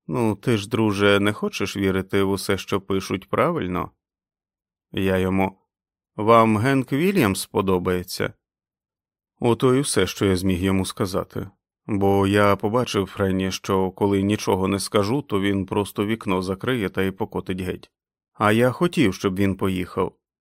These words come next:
І не хотів. Хотів, щоб він поки постояв, доки я не переконаюся. Я тоді не знав, що багато в чому ніколи не можна до кінця переконатися, хоч як сильно тобі цього хочеться. Він і каже:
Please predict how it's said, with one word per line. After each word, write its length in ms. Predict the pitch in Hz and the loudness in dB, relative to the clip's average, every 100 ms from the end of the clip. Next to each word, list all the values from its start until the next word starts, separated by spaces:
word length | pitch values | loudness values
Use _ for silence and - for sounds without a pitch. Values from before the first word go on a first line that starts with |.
| _ | _
І 200 | 95 101 | 0 2
не 140 | 127 | 0
хотів. 560 | 147 190 180 90 90 - _ _ _ _ _ | -2 -6 -8 -10 -10 -12 _ _ _ _ _
Хотів, 420 | _ 113 113 151 127 | _ -2 2 2 2
щоб 200 | 135 120 | -2 0
він 220 | 131 117 | 0 2
поки 280 | 123 127 127 | -2 -2 -2
постояв, 640 | 156 - - 85 82 85 _ _ | -4 -6 -4 -2 -2 -6 _ _
доки 320 | - 98 98 104 | -8 -6 -2 0
я 140 | 98 | 2
не 100 | 98 | 0
переконаюся. 840 | 95 104 - 110 87 52 - - - _ _ _ _ _ _ _ - | -4 -6 -8 -8 -8 -8 -10 -12 -12 _ _ _ _ _ _ _ -2
Я 160 | 120 | -2
тоді 220 | 120 117 | 0 0
не 140 | 120 123 | 0 0
знав, 320 | 123 170 92 | 0 -2 -4
що 200 | - 90 | -2 -2
багато 440 | 87 90 95 101 | 0 0 0 0
в 60 | 95 | -4
чому 480 | - 101 95 95 95 | -2 0 0 0 0
ніколи 480 | 95 92 135 110 92 | -2 -2 -2 -2 -2
не 120 | 92 | -2
можна 360 | 92 90 95 | -4 -4 -6
до 140 | 90 90 | -6 -6
кінця 340 | 92 92 90 | -6 -4 -6
переконатися, 880 | 87 92 90 95 90 87 - - - - _ | -4 -6 -6 -6 -6 -8 -8 -8 -10 -12 _
хоч 280 | _ - - | _ -8 -4
як 200 | 135 127 | -4 -6
сильно 340 | - 87 85 85 | -4 -4 -4 -6
тобі 260 | 90 87 | -8 -10
цього 260 | - 90 95 | -8 -8 -8
хочеться. 600 | - - - - - - _ _ _ _ _ _ _ _ _ _ - | -8 -12 -12 -16 -16 -18 _ _ _ _ _ _ _ _ _ _ -2
Він 360 | 117 123 117 | 2 4 2
і 40 | 120 | 2
каже: 440 | 131 101 101 95 | 2 2 2 0